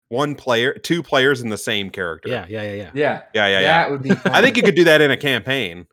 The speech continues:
Speaker 1: I didn't think about this when you told me this the other night, Joe, but yeah, you could do that in a campaign
Speaker 3: Yeah.
Speaker 1: where, like, they, they each get their own independent actions, but from the same person.
Speaker 3: Right.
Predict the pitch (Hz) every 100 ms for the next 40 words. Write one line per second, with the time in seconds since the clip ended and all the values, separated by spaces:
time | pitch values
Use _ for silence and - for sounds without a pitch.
0 | _ _ - 135 170 202 190 156 127 131
1 | 123 110 123 123 98 90 95 87 90 85
2 | 80 85 87 123 90 156 196 185 147 127
3 | 107 - 110 87 117 98 87 90 92 87
4 | - _ _ _ _ - 135 135 - 139
5 | 165 175 196 - 147 135 135 139 139 139
6 | 135 - 127 120 117 104 104 107 160 143
7 | 127 123 - - 110 110 101 - 104 90
8 | 85 101 87 - - 82 _ - 131 104